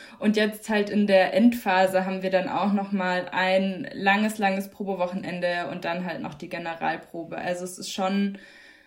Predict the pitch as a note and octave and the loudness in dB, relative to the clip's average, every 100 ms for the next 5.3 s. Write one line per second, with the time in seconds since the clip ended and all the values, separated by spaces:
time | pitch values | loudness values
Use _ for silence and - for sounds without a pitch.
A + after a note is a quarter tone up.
0 | _ _ - G#3+ G#3+ G#3 G3+ G#3 A3+ A3+ | _ _ 0 4 4 4 2 6 6 6
1 | - A#3+ A3+ - G#3 G#3+ G#3+ A3+ A3+ G#3 | 4 2 2 2 4 4 4 2 4 2
2 | G#3 G#3 G#3 - G#3 G#3+ G3 G3 F3 G3 | 2 2 -2 -2 0 4 4 4 4 2
3 | G3 - - - F#3 G#3+ F#3 F3+ F3+ F#3+ | 0 -8 -4 2 4 4 2 0 0 0
4 | G3+ F3+ - - F3 F3+ - E3 E3+ F#3 | 0 0 -4 -4 -4 -2 -6 -6 -6 -4
5 | E3 E3 F#3 | -6 -6 -10